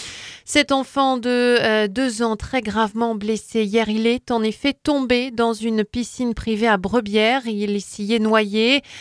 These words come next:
À l'arrivée des secours, l'enfant était en arrêt cardio-respiratoire. Les secours ont réussi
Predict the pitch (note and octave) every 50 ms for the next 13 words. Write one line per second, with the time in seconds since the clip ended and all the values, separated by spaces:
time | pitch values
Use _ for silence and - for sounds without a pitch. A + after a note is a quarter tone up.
0 | - - - - - A3 A#3+ B3+ B3 B3 A#3 A#3 A#3 G3 A3 G#3+ - - - -
1 | A3 A3 A3 G#3 A3 G#3+ G#3+ G#3+ G#3+ - - - A#3+ A3+ A3 A3 - A3 - A3
2 | G#3 G3+ G#3 G3+ A3 A#3 A3 - - B3+ A#3 A3+ G#3+ G3+ G3+ A#3+ C4+ C4+ B3+ A#3+
3 | - - - - A3+ G#3 G#3 G#3 - - - A3+ G#3+ A3 A#3 C4+ C#4 D4 D4+ C#4
4 | - - - - - _ - A3+ A#3 B3 A#3+ - - A#3+ A#3 - _ - A#3+ A#3
5 | G3+ G#3+ G#3+ G#3 G3 F#3 F#3+ D4 E4+ E4 D#4 D4 B3+ - - - - A#3+ A#3 -